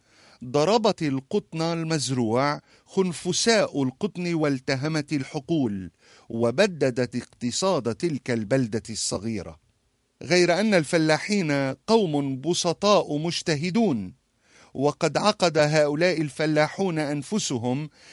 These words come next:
العزم على ألا يكتفوا بالبقاء مكتوفي الأيدي لينتقلوا من ثم إلى دور الفقراء،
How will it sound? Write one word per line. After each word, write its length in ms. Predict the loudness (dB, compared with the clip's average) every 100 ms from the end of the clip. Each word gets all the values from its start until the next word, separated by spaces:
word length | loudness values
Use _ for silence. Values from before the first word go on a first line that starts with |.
| -4 2
العزم 680 | 2 4 2 2 0 -2 -4 _ _ -12
على 540 | 0 4 6 4 4
ألا 400 | 2 2 4 4
يكتفوا 840 | 4 2 0 -4 -2 0 0 -2 0
بالبقاء 840 | 2 2 4 2 4 4 4 0
مكتوفي 600 | -4 -4 -6 -8 -2 0 0
الأيدي 720 | 0 0 0 0 -2 -2 -6 _ -12 0
لينتقلوا 1000 | 2 2 0 0 2 2 2 2 0
من 200 | 0 -2
ثم 380 | 0 0 0 0
إلى 560 | 0 -2 0 2 4 2
دور 320 | 2 2 2
الفقراء، 720 | 0 -2 -4 2 4 4 2